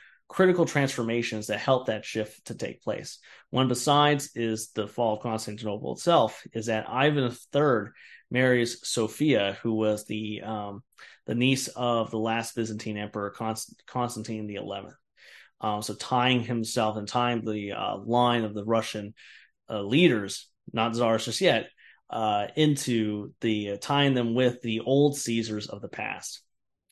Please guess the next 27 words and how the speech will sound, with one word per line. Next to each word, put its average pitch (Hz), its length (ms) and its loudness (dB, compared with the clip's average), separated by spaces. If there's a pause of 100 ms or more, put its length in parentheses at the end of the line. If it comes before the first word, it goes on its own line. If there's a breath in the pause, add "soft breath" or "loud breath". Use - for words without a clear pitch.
Um, 113 180 0
they 117 140 -2
also 165 380 4
began 135 280 4
to 117 120 -2
ad-, 110 220 -8
adopt 110 460 -2
the 113 180 -6
Rus-, 123 440 2
uh, 120 200 0
the 110 380 -4 (140)
Roman 139 380 6
symbol 123 420 2
of 113 100 -4
the 113 100 -2
double 120 500 0
eagle, 127 480 -2 (320 loud breath)
the 113 180 0
Byzantine 127 580 0
symbol 110 380 -2
of 104 60 -6
the 101 80 -6
double 101 420 -4
eagle 113 460 -2 (280 loud breath)
within 117 300 -2
their 104 120 -2
standard. 107 580 -2